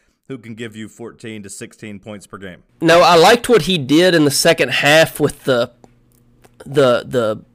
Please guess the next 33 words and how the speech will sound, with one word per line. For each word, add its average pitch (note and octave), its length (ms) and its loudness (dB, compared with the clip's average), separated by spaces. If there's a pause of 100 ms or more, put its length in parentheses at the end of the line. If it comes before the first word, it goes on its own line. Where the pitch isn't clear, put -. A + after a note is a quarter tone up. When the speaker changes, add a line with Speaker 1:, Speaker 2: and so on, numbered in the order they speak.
(280)
Speaker 2:
short - 380 -2
range D#3 760 -2 (100)
to D3 100 -8
mid C#3 240 -2
range D3+ 400 0
game. D#3 500 -2 (1040)
I C#3 120 -2
liked C#3 240 0
what D3 120 -2
he C#3 60 -2
did C#3 160 0
in C3+ 60 -8
the C#3 40 -6
second C#3+ 360 -2
half, C#3+ 440 0
um, - 340 -10
off - 140 -8
the - 80 -16
pump - 240 -4
fake C#3+ 260 -2
and C3+ 100 -4
stuff. D#3 600 -2 (680)
But A#3 320 2
to B3 120 4
me, C#4+ 340 2
it G3 160 -4
basically, G3 880 2 (1000)
it - 160 -2
comes A#3 300 2
down E3 460 4
to, E3+ 120 -6
like, D3 540 2 (260)
like, F3 320 -2